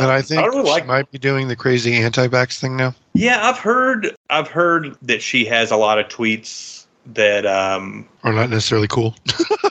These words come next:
Speaker 2: Maybe. I, yeah, but I mean, I heard that and then I looked and I couldn't really, I didn't, all I saw on her Twitter feed when I heard that was like, "Take my acting course online," you know, that she does. She teaches, like, an acting thing. So
Speaker 1: Yeah.
Speaker 2: I don't know. I mean, that may be,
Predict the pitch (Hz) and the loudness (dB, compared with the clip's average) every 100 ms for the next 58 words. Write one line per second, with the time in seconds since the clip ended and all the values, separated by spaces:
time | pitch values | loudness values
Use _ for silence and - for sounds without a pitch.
0 | - 320 _ 143 123 110 104 135 - 185 | -4 -8 _ -2 0 0 0 0 -2 -4
1 | 240 220 165 143 143 147 160 160 160 139 | -2 -2 -6 -14 -18 -4 0 0 -2 -2
2 | 208 247 202 147 143 117 104 139 165 120 | 0 0 0 0 0 -2 0 0 -2 -2
3 | 110 165 135 117 107 98 - 135 131 123 | -4 -4 -6 -4 -4 -4 -4 -4 -2 -2
4 | 135 170 139 147 123 113 110 - 110 107 | 0 2 2 2 2 2 -2 -2 -2 0
5 | 117 110 104 101 98 120 117 110 98 98 | 0 0 0 0 2 2 0 -2 -2 -2
6 | 107 107 101 101 98 - 107 113 127 151 | -6 -4 -2 -2 -4 -4 -4 0 0 0
7 | 175 120 107 101 98 - 110 123 147 143 | 0 -2 -4 -4 -6 -2 -2 0 2 2
8 | 110 95 92 107 95 98 101 110 104 95 | 2 -2 -6 -8 -4 -4 -6 -4 -4 -4
9 | 98 110 113 104 95 101 95 - 101 104 | -4 -4 -2 -2 -2 0 -2 -2 -8 -8
10 | 107 107 - 104 107 - - - 113 113 | -10 -10 -6 -4 -4 -8 -20 -10 -4 0
11 | 156 131 113 113 113 127 131 110 104 | 2 2 2 2 2 2 2 0 -2